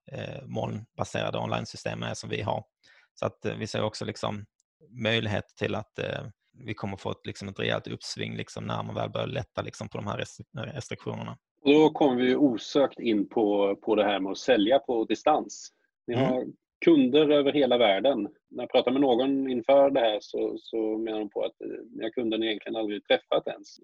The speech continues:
Speaker 2: Hur, hur, hur arbetar ni med se-, försäljning?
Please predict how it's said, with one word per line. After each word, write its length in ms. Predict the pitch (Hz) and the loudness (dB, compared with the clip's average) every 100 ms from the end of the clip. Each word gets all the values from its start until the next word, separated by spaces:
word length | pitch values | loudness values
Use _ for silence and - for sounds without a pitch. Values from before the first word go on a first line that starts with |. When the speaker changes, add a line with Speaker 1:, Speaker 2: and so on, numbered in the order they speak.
| - | -6
Speaker 2:
Hur, 220 | 147 139 | -4 0
hur, 160 | 151 147 | 2 4
hur 260 | 165 165 156 | 6 6 4
arbetar 520 | 151 110 110 - 151 | 2 2 0 0 -2
ni 140 | 202 | -2
med 340 | 170 127 110 113 _ _ - | -2 -2 -4 -10 _ _ -4
se-, 520 | 127 117 127 120 113 | -4 -4 -4 -4 -4
försäljning? 540 | 113 113 104 101 135 | -4 -4 -2 -2 -4